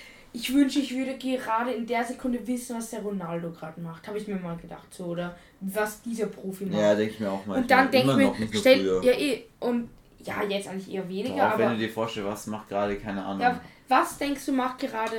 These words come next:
Speaker 2: Sergej Gnabry.
Speaker 1: <laughs> Sergej, Serge Gnabry, ja. Zwar, aber ich denk, d-, das ist ja auch ein cooler Aspekt, wenn du dann zum Beispiel sozusagen, äh, Story Mode,
Speaker 2: Leben
Speaker 1: äh,
Speaker 2: kannst.
Speaker 1: Story Mode in echt spielen kannst, dass du die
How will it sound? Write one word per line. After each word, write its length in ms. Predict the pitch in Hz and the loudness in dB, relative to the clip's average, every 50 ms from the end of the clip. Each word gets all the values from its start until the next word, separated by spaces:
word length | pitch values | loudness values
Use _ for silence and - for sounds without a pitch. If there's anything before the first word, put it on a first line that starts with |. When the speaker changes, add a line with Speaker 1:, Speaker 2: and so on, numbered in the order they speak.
| 220 220 214 | -4 -4 -6
Speaker 2:
Sergej 560 | - - 98 95 98 101 98 98 95 95 87 | -4 -4 -2 -2 0 0 0 -2 -2 -4 -6
Gnabry. 340 | 95 90 92 101 101 - - - - | -8 -6 -4 -6 -6 -6 -12 -16 -16
Speaker 1:
<laughs> 160 | - - - - | -18 -16 -14 -8
Sergej, 1000 | - - - 269 320 247 - - - 226 220 226 226 226 226 214 185 - - 202 | -4 0 4 6 6 6 6 2 2 4 4 4 2 0 -2 -4 -4 -4 -8 -10
Serge 300 | - - 208 208 202 - - - | 0 4 4 4 4 2 -4 -6
Gnabry, 340 | 202 180 180 180 - 180 180 | -2 -2 -2 -2 -2 -2 2
ja. 140 | 202 220 226 - - - - - - - - - - - _ - | 2 2 2 0 -8 -16 -18 -20 -20 -20 -20 -20 -20 -20 _ -14
Zwar, 240 | - 262 269 - - | 0 0 0 2 2
aber 380 | 240 233 254 269 - - - - - - - _ _ | 2 4 4 4 2 2 -4 -10 -18 -20 -20 _ _
ich 140 | - - - | -12 -6 -2
denk, 300 | 320 330 339 330 294 - - _ _ - - - - - - - - | -2 -2 -2 -2 -6 -10 -14 _ _ -20 -16 -16 -16 -16 -18 -10 -6
d-, 120 | - - - | -6 -4 -2
das 120 | - 262 277 | -2 -2 0
ist 60 | - | 0
ja 100 | - - | 2 2
auch 140 | 330 - 359 | 2 2 2
ein 80 | 294 | -4
cooler 220 | - - 247 226 226 | -6 -2 -2 0 0
Aspekt, 340 | 226 226 - 226 220 214 - | -2 -4 -6 -6 -6 -2 0
wenn 100 | 240 240 | 0 0
du 60 | 247 | 2
dann 140 | 254 247 247 | 0 -2 -2
zum 180 | - 262 262 | 0 0 2
Beispiel 320 | 247 254 254 - - 254 - | 2 2 0 0 -2 -4 0
sozusagen, 400 | 254 262 254 - 262 262 247 - - - - - - - | 0 -2 -2 0 -2 -2 -4 -6 -12 -20 -20 -20 -20 -10
äh, 300 | - 233 233 233 226 220 | -2 0 0 0 0 -2
Story 560 | 214 - - - - - 220 233 262 285 269 240 | -6 -8 -12 -12 -4 0 2 4 4 4 4 2
Mode, 400 | 220 214 208 208 226 254 254 - - - _ _ _ _ _ _ _ _ _ _ _ _ _ _ _ _ _ _ _ _ _ _ _ _ _ | 2 0 -2 0 0 0 -2 -4 -12 -20 _ _ _ _ _ _ _ _ _ _ _ _ _ _ _ _ _ _ _ _ _ _ _ _ _
Speaker 2:
Leben 260 | 185 202 220 214 208 - | -4 -2 -2 -2 -2 -2
Speaker 1:
äh, 60 | - | -2
Speaker 2:
kannst. 160 | 220 - 170 170 | -4 -4 -2 2
Speaker 1:
Story 320 | 240 240 254 262 277 262 | 4 6 8 8 8 6
Mode 340 | 233 233 233 254 254 254 226 | 6 4 4 4 2 2 -2
in 120 | 214 - | -4 -2
echt 300 | 208 220 220 - - - | -2 -2 -2 -2 -8 -12
spielen 300 | - - - 190 180 175 | -14 -12 -10 -10 -8 -8
kannst, 220 | 170 196 190 180 202 | -6 -6 -6 -6 -6
dass 220 | 202 196 - - | -8 -8 -8 -4
du 280 | - 277 269 269 262 - | -2 0 0 0 0 -2
die 240 | - 220 214 208 | -2 -6 -8 -8